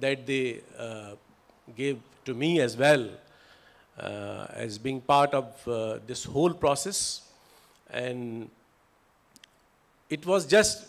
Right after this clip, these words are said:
uh, as Doctor Birgit Lum and Tauseek have already told you, that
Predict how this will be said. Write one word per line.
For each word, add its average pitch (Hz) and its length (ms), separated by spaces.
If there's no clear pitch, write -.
uh, - 240
as 147 280
Doctor 143 500
Birgit 156 320
Lum 139 400
and 127 220
Tauseek 143 420
have 123 160
already 156 580
told 170 240
you, 120 200
that 151 160